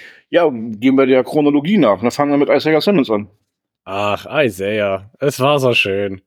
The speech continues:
Speaker 2: Es hätte so schön sein können. Bin ich ehrlich. Ja.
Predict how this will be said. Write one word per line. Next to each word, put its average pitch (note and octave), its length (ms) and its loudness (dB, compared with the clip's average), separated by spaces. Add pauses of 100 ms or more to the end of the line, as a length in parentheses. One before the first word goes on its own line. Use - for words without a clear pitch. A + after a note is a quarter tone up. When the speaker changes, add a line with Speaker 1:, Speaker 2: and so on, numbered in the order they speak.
Speaker 2:
Es D#3 260 -2
hätte D3 280 0
so B2+ 120 -2
schön A2+ 320 -2
sein G2 260 -6
können. E2 400 -14 (360)
Bin F#3 180 2
ich D3+ 240 -2
ehrlich. E2+ 460 -12 (760)
Ja. G2+ 280 -4